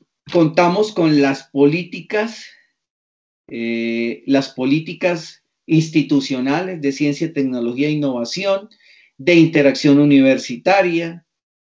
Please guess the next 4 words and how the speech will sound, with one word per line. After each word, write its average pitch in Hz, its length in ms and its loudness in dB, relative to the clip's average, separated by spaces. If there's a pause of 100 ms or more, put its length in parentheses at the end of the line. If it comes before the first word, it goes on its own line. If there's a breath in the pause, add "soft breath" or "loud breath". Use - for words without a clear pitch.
de 151 240 2
responsabilidad 135 840 0
social, 175 760 -4 (560)
eh, 135 1000 0